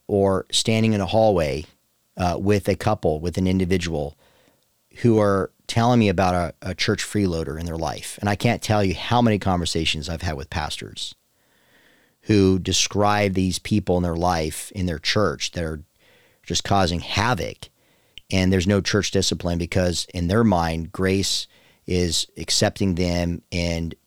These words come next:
turning the other cheek and not confronting them with their sin.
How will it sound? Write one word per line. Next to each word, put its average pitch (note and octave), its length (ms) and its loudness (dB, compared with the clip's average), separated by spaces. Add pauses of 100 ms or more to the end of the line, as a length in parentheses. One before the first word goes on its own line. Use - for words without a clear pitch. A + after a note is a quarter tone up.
turning F#2+ 320 0
the F2 120 0
other E2+ 160 -4
cheek F2 420 -2
and E2+ 100 -6
not E2+ 260 -4
confronting G2 480 -2
them D#2 320 -6 (460)
with F2 160 -2
their E2 160 -2
sin. D#2+ 440 -2